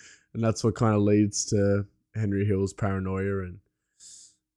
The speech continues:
kind of a sign, like, he wants to get out. And, mm, anyway, he gets caught and goes to prison. And he get-, he gets caught, like, three or four times with, like, cocaine and heroin and guns and, or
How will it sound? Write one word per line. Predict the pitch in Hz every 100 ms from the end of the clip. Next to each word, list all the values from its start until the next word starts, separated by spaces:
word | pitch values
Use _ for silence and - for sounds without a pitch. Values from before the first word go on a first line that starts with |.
| _ -
kind | 101 95
of |
a | 90
sign, | - 95 92
like, | 92 -
he |
wants | 90 92 -
to | 90
get | 95 90
out. | 98 98
And, | - 87 95 _ _ _ _ _ -
mm, | 98 92 95 _ _
anyway, | 90 90 87 101 _
he | 95
gets | 92 -
caught | - 95 95
and | 82 82 92 _ -
goes | 87 -
to |
prison. | - 90 95 92 90
And | 92 _ _ _ _ _ _ _ _ -
he | 110
get-, | 117
he | 117 151
gets | 175 -
caught, | - 147 160
like, | 123 92 -
three | - 110
or | 101
four | - 87
times | - 92 95 - - _ -
with, | 98
like, | 85 -
cocaine | - 98 92 90 90 87 82 87 -
and |
heroin | 107 90 90 92 90
and | 80 80 90
guns | 95 87 92 95 92
and, | 90 85 -
or | 85